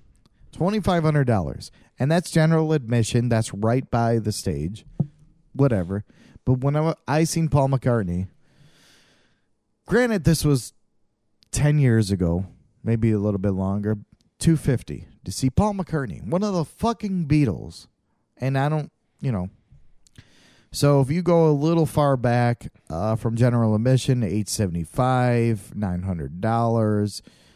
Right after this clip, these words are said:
you're going into the, the, the, s-, the seats that are, like, section one ten, one oh four,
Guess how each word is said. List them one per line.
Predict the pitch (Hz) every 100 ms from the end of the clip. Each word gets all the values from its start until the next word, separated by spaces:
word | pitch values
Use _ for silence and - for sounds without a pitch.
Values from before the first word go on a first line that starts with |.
| _
you're | - 117
going | 127 120 113
into | 110 101 113
the, | 107 107 104 95
the, | 73 98 67
the, | 50 107
s-, | - - - - _
the | 117
seats | - - 143 131 -
that | 131 123
are, | 123
like, | 123 113 -
section | - 120 - 117 107
one | 113 113 113
ten, | 104 113 113 110
one | 107
oh | 104 87
four, | - 113 120 117 107